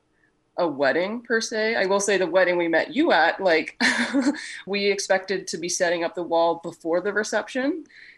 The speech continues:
and then having people there and the bride and groom there as we were setting everything up was a little nerve-wracking, but, <laughs>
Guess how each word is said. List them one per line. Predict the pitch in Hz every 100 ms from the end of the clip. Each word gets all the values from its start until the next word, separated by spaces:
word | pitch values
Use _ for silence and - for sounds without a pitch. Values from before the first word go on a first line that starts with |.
| _ -
and | 202 190 185
then | 180 180
having | - 190 196 208
people | 226 196 196 147
there | 160 143 165
and | 202 180
the |
bride | 170 165 170
and | 180
groom | 170 175
there | 165 160 170
as | 170
we | 165
were | 156
setting | - 160 165 175
everything | 160 175 180 165
up | 156 185 -
was | 220 220
a |
little | 190 160 175 196
nerve-wracking, | 165 147 156 160 180 214 302 190
but, | 180
<laughs> | 233 277 220 226